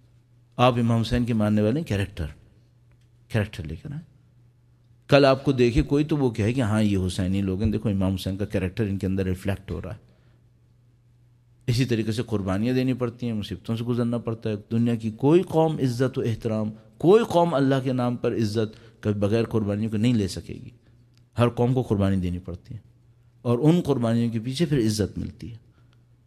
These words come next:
آپ اور اس بات سے مت گھبرائیں۔ آپ یہ جو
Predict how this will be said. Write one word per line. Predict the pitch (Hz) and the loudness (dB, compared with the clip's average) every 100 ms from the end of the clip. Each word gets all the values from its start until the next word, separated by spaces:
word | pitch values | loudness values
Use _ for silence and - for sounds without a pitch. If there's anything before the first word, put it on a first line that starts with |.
| _ _ _ _ _ _ _ - | _ _ _ _ _ _ _ -4
آپ | 95 92 - | -2 -2 -4
اور | 104 104 | -2 -2
اس | - 110 - | -4 -6 -4
بات | 113 - | -4 -2
سے | |
مت | 110 139 143 | 0 2 2
گھبرائیں۔ | 117 98 90 95 | 0 0 -2 -6
آپ | 95 110 | -4 -2
یہ | 110 113 | 0 0
جو | 117 | -2